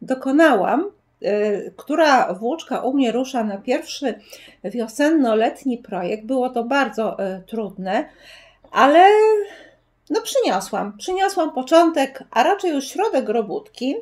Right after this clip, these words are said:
Jest to włóczka Paradise. Mam, e, książeczkę z pięknie wystającą,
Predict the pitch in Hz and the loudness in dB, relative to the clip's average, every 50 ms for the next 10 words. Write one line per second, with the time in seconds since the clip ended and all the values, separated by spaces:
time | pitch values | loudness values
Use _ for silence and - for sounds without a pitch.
0 | - 277 - 294 302 - 269 240 220 247 302 330 - - 226 214 214 214 208 208 | -6 -6 -6 -6 -4 -4 -4 -4 -2 -4 -6 -6 -4 -4 -6 -4 -4 -4 -4 -4
1 | 196 185 180 - - - 190 220 330 359 - - 254 240 254 254 254 233 - 208 | -4 -6 -8 -10 -10 -8 -6 -6 -6 -6 -6 -4 0 2 2 2 2 0 0 0
2 | 208 220 208 180 - - - 247 226 226 233 269 240 - - - - - - - | 0 0 0 -2 -6 -4 -4 -2 -2 -2 0 0 0 -2 -2 -8 -10 -10 -10 -10
3 | - - _ - - _ _ _ - 208 208 - - 277 277 254 247 254 - 247 | -10 -14 _ -20 -20 _ _ _ -10 -10 -10 -8 -4 -2 -2 -2 -2 -2 -4 -2
4 | 220 220 247 247 - 233 226 233 240 240 226 226 226 - 233 202 202 | -2 -2 -6 -6 -4 -4 -2 -2 -2 -2 -2 -4 -6 -6 -6 -6 -6